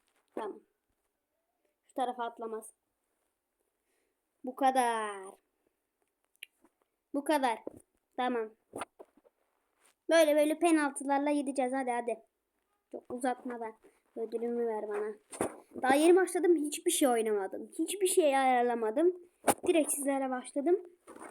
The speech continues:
Şunları tümünü al diyelim direkt. Önce paketleri açacağım. Ee, ama şuradan bir görevlerde, görevlerdeki şeyleri de alalım. Bu-, bunların tümünü al yok ya.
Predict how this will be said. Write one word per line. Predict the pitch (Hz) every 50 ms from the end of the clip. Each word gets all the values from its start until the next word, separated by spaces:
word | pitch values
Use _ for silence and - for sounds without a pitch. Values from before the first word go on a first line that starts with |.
| - _ _ _
Şunları | - - 269 269 262 262 262 262 254 262 262 - _ _ -
tümünü | - 285 277 277 269 269 262
al | 254 262 262 254
diyelim | 254 240 233 233 226 220 226
direkt. | 220 233 247 285 302 294 - - _ _ _ _ _ _ _ _ _ _ _ _ _ _ _ _ _ -
Önce | - 247 254 262 277
paketleri | 269 277 269 269 285 285 285 269 277 277 285 294
açacağım. | 285 285 285 - - - 302 277 240 226 - _ _ _ - - - - _ _ _ _ _ _ _ _ _ _ _ _ _ _ _ _ _ _ _ _ _ _ - - _ _ _ _ -
Ee, | 254 247 247 247 - -
ama | - 269 285 311 320
şuradan | 302 - - 302 320 311 294
bir | 269 262
görevlerde, | - 277 269 269 285 294 285 294 294 294 285 269 285 302 302 320 320 320 - - _ _ _ _ _ _ -
görevlerdeki | 285 269 269 269 277 269 269 269 277 277 254 285 - 302 294
şeyleri | - 311 294 285 285 285 294 302
de | 277 285
alalım. | 262 262 254 254 269 277 262 - _ _ _ _ _ _ _ _ _ _ _ _ _ _ _ _ _ _ _ _ _ _ _ _ _ _ _ _ _ _ _ _ _ _ _ _ _ _ _ _ _ _ _ _ -
Bu-, | 269 262 -
bunların | 277 277 277 269 262 262 254 247
tümünü | - - - 262 262 262
al | 262 262 269 262
yok | 269 262 240 - - -
ya. | 233 214 214 208 226 240